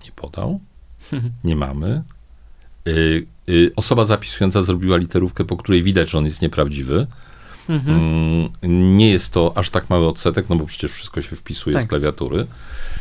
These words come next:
Speaker 1: I potem się okazuje, że no w zasadzie cyfrowo nie ma jak wysłać. No to może w takim razie,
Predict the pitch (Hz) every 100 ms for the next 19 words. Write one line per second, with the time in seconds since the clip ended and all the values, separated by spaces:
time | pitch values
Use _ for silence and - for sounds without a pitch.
0 | - - 92 - 110 107 104 95 92 90
1 | 82 80 80 78 80 85 - 82 82 80
2 | 78 - - - - - 73 71 80 92
3 | - - - - - 76 78 110 190 147
4 | - - - - - - - - - -
5 | - - - 85 101 135 151 120 110 120
6 | 120 104 - 113 87 76 69 80